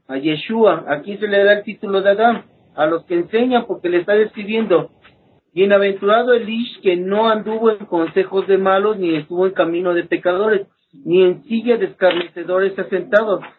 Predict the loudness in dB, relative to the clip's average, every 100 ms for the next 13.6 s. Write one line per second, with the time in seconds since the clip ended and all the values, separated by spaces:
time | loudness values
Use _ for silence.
0 | _ -4 2 2 2 0 0 2 2 2
1 | 0 0 -2 -2 -4 0 0 2 0 -2
2 | -2 -6 -4 -2 -2 0 -4 -2 -6 -8
3 | _ _ 0 2 2 2 0 0 -2 0
4 | -2 0 -2 0 0 2 0 0 -2 -2
5 | -4 -4 -4 -8 -6 -8 -10 -18 -14 -8
6 | -6 -6 -8 -10 0 4 4 4 0 0
7 | -2 0 0 0 0 2 2 0 0 2
8 | 2 0 -4 -6 _ 0 2 2 0 -4
9 | -2 2 2 2 -2 -4 0 0 0 0
10 | 2 2 -2 -8 -4 -4 -2 0 2 4
11 | 0 -2 -2 -2 -2 -2 -4 -6 -4 -2
12 | -2 -4 -2 -2 2 2 2 0 0 -4
13 | -4 -4 -4 -4 -4